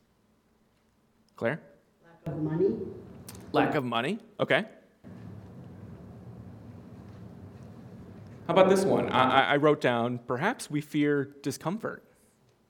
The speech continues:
Speaker 1: We kinda live in an age in which we are very, like, risk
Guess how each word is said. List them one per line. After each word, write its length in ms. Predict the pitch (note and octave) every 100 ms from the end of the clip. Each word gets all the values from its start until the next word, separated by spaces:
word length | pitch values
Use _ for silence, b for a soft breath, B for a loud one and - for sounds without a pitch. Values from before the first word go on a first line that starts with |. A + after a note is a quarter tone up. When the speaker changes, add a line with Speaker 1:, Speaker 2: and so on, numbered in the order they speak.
| _ _ _ _ - - - _ _ _ _ _ _ _ _ -
Speaker 1:
We 260 | - B2+ D3
kinda 260 | F3 E3
live 320 | C#3 D3 D3+
in 100 | D3+
an 60 | C#3
age 400 | B2 C#3 D3 C3+
in 80 | B2
which 180 | B2 B2
we 120 | C3+ D#3+ D3
are 260 | A#2 A#2+
very, 500 | A2 B2 C#3 C#3+ C#3
like, 180 | B2+ A2+
risk 440 | - B2+ F#3+ -